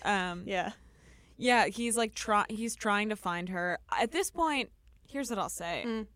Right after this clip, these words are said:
Speaker 1: I really thought we were gonna get him on Earth and he was sort of gonna, like, incognito. I thought we were gonna see Jude in some nineties clothes, and that we didn't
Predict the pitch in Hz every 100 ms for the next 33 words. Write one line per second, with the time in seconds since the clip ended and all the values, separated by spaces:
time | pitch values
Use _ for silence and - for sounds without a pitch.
0 | - 262 320 349 208 202 196 185 190 185
1 | 175 170 - _ _ - - _ _ 214
2 | 208 202 208 196 180 190 180 190 185 185
3 | - 185 180 175 185 190 185 190 185 180
4 | 185 - - 202 180 170 175 151 - -
5 | 180 180 180 175 175 165 160 147 110 -
6 | _ _ 240 269 - 294 349 392 370 359
7 | 320 294 202 220 220 214 208 185 180 180
8 | 185 - 180 170 180 208 - - - -
9 | - _ _ - 208 202 180 202 175 202
10 | 185 214 269 339 339 - -